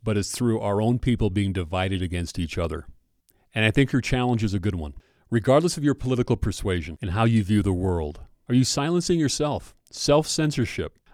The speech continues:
I don't think that's the way we should go. I think that this time demands something else. This time demands different types of leadership, and every one of us is a leader. So let's step into that and take Jennifer's challenge. So now that you've listened to the episode,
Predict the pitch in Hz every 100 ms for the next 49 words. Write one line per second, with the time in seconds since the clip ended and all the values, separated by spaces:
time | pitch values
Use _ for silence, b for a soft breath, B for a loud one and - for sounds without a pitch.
0 | - 117 135 127 135 123 113 - 110 101
1 | 98 107 95 104 107 - b b b b
2 | 107 107 104 95 - 117 - - 117 113
3 | 104 98 95 95 90 - 87 90 87 78
4 | - 120 117 - 131 127 110 107 101 98
5 | 85 98 - 104 - 104 - 95 90 101
6 | 98 - 82 - b b b b _ 98
7 | 95 104 120 117 110 107 85 82 - -
8 | 95 90 87 87 82 - _ _ - -
9 | 101 113 - 151 127 120 107 87 78 78
10 | - 98 82 92 85 - - 92 80 78
11 | - - _ - 131 139 131 139 - 123
12 | 131 147 160 147 185